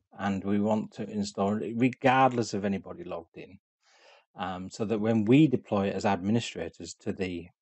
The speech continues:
machine, we know it's gonna install in the background.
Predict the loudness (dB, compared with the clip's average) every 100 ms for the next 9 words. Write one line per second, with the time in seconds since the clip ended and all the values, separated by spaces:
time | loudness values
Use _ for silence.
0 | -6 -4 2 2 2 0 0 2 0 -2
1 | -4 -4 -6 -8 -8 -6 -10 -14 -16 -16
2 | -14 -16 -16